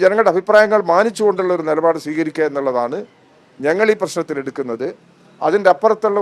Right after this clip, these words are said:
ഒരു വിശകലനത്തിലേക്കും ഇടതുപക്ഷ ജനാധിപത്യ മുന്നണി പോയിട്ടില്ല. ഇടതുപക്ഷ ജനാധിപത്യ മുന്നണി തെരഞ്ഞെടുപ്പിന് ശേഷം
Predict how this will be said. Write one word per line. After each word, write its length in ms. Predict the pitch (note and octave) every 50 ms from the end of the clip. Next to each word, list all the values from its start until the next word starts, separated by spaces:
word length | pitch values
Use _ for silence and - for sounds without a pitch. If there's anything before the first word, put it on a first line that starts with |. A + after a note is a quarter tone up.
| F#3
ഒരു 100 | F#3+ G#3+ A3 E3
വിശകലനത്തിലേക്കും 880 | D#3+ - G3 G3 G#3+ G#3 G3+ G3 - F3+ D#3+ D#3 D3+ D3 - G3 A#3+ A#3 _ _ _ _ _ _ _ _ _ _ _ _ - C#3
ഇടതുപക്ഷ 380 | D3 E3+ F#3+ G#3+ G#3+ A3 A3 - A3 G3
ജനാധിപത്യ 460 | F#3 E3+ F3 F3+ F3 F3 F3 E3+ F3 E3+ E3
മുന്നണി 240 | E3 D#3+ E3 D#3+ D#3 - -
പോയിട്ടില്ല. 440 | C3 D3 D#3+ D#3 D3+ C#3+ C3 B2 C#3 - - C#3 C#3+
ഇടതുപക്ഷ 340 | C#3+ D#3+ F3+ F3+ F3+ - G3+ F#3+ F#3
ജനാധിപത്യ 500 | E3+ F3 F3+ F3+ F3 E3+ F3+ F3 F3 E3+ D#3+
മുന്നണി 240 | D#3+ D#3 D#3+ E3 F#3 F#3+ -
തെരഞ്ഞെടുപ്പിന് 520 | D3+ D3 D#3 D#3 F3 E3 E3+ D#3+ E3 E3+ D#3 C#3
ശേഷം 300 | D#3 C#3+ C3+ B2+ D#3 F#3